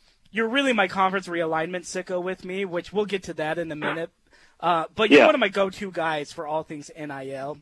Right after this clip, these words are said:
Speaker 1: when it comes to name, image, and likeness. And there's a really big N I L story that happened yesterday here on the Wasatch Front. I know you saw, I know you saw it. I know you read about it some.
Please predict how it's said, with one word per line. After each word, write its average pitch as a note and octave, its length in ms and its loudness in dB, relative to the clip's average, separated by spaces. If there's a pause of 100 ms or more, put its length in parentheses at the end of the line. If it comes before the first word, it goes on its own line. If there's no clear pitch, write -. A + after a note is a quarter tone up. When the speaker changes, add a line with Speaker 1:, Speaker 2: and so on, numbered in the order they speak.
Speaker 1:
when D#3+ 160 -14
it D3 80 -14
comes D#3+ 200 -12
to E3 60 -10
name, D3+ 220 -10
image, D3+ 260 -12
and C#3+ 120 -12
likeness. C#3+ 400 -12 (280)
And F#3+ 140 -4
there's C#4 180 4
a A#3 60 2
really F#3 400 -2 (160)
big D#3 400 -6
N D3+ 160 -8
I C#3+ 160 -6
L C3+ 140 -8
story C#3 320 -14
that B2 140 -16
happened C#3 300 -14
yesterday C3+ 400 -12
here D#3 200 -10
on D#3 40 -8
the D#3 60 -8
Wasatch D3 380 -8
Front. D3 300 -8 (440)
I D#3 80 -4
know F#3 140 0
you A#3+ 160 0
saw, G#3 400 2 (280)
I E3+ 60 -2
know F#3 100 -4
you A#3 120 -4
saw F3 320 2
it. E3 160 -2
I D#3+ 80 -6
know E3 100 -6
you G#3 140 -6
read F3 180 -2
about D3+ 240 -2
it D3 100 -10
some. C#3+ 340 -8